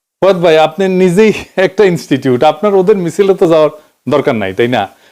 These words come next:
আপনি একা বক্তব্য দিয়ে প্রতিবাদ করেন। এই সমস্ত গান্ধা বামেদের কাছে যে আপনি দাঁড়াইলে তো মুশকিল আমাদের হয়ে যায়, আমাদের জন্যে। ওরা তো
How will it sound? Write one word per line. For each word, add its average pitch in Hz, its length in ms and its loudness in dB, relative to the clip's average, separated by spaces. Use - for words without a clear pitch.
আপনি 247 220 0
একা 254 220 2
বক্তব্য 226 280 -2
দিয়ে 175 200 4
প্রতিবাদ 160 360 0
করেন। 123 200 0
এই 226 60 2
সমস্ত 233 400 0
গান্ধা 196 500 0
বামেদের 185 480 2
কাছে 170 220 0
যে 190 80 4
আপনি 165 160 -4
দাঁড়াইলে 165 400 2
তো 175 40 -2
মুশকিল 147 260 -4
আমাদের 117 320 0
হয়ে 107 220 2
যায়, 95 140 0
আমাদের 117 300 -2
জন্যে। 98 240 -10
ওরা 185 220 2
তো 285 40 2